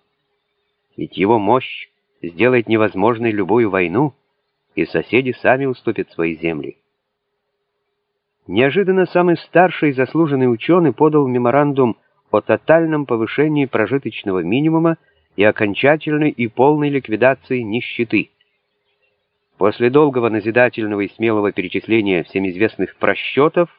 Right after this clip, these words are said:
он предлагал совершить большой скачок, простой, логичный и рентабельный. Их институты должны были разработать способ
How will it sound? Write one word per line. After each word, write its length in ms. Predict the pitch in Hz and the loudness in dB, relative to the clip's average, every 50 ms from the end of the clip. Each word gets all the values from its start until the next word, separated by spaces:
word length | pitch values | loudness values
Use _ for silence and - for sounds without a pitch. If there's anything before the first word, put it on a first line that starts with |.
| _ _ - | _ _ -2
он 160 | - 175 202 196 | -2 -2 -2 -2
предлагал 520 | - 180 180 165 156 147 156 180 185 175 | -4 -4 -2 0 0 2 2 2 0 0
совершить 440 | - - 143 139 127 - 170 165 143 | -2 -2 -4 -2 -2 -2 -2 -2 0
большой 460 | 117 120 120 107 - - 156 160 156 147 | 0 0 0 0 0 0 0 0 0 -2
скачок, 680 | - _ - 139 131 - - 90 67 - _ - _ _ _ _ _ _ _ _ _ _ _ _ _ | -6 _ -4 -4 -4 -4 -4 -4 -4 -6 _ -14 _ _ _ _ _ _ _ _ _ _ _ _ _
простой, 580 | - 95 95 92 - - - - 165 196 202 196 | -4 -2 -2 -2 -4 -10 -2 0 2 4 4 4
логичный 760 | 175 131 101 92 92 147 190 180 - - 175 175 170 151 - - | 4 2 0 -2 -2 -6 -6 -6 -6 -4 0 0 0 0 0 -2
и 120 | - 143 | -2 -2
рентабельный. 800 | 147 147 151 139 - 117 101 82 78 73 69 67 64 57 - _ _ _ _ _ _ _ _ _ _ _ _ _ _ _ _ _ _ _ _ _ _ _ _ _ | -2 -2 -4 0 2 2 2 2 0 -10 -14 -14 -16 -18 -18 _ _ _ _ _ _ _ _ _ _ _ _ _ _ _ _ _ _ _ _ _ _ _ _ _
Их 240 | - 127 165 - - | -6 -6 -4 -2 0
институты 640 | 165 165 151 - - - 147 147 - 220 - 180 143 | -2 -2 -2 -4 -4 -4 -4 -2 -2 -2 0 0 2
должны 320 | 135 131 127 127 156 196 | 2 0 0 -2 -4 -6
были 160 | 185 190 185 | -4 -2 -4
разработать 580 | 180 165 151 135 147 143 156 180 170 175 156 _ | -2 -4 -2 -4 -4 0 0 -2 -2 -2 -6 _
способ 480 | - - - 170 175 - - 165 156 | -8 -2 0 0 0 0 0 0 0